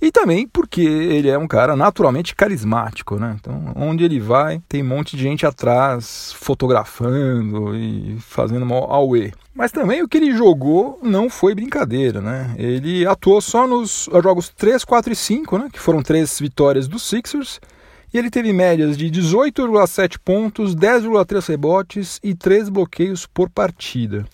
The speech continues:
Aliás, vale a pena abrir um parênteses aqui pra gente falar um pouquinho sobre o Hassan Whiteside, né, que defensivamente até que foi bem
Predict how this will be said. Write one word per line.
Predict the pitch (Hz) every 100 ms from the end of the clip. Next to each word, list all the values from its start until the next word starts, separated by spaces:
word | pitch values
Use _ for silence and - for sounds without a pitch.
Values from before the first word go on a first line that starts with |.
| _ -
Aliás, | 233 269 339 - -
vale | 160 277
a | 180
pena | - 202
abrir | 185 156
um | 190
parênteses | 185 196 127 147 175 151 135
aqui | 135 127 - 170 196
pra | -
gente | 170 175
falar | 175 175
um |
pouquinho | 170 147 196
sobre | - 208
o | 196
Hassan | 175 - 196
Whiteside, | 214 269 - - 139 131 113
né, | 165
que | - 254
defensivamente | 214 240 277 269 233 320
até | 302 339
que | -
foi | - 359
bem | 330 208 226 247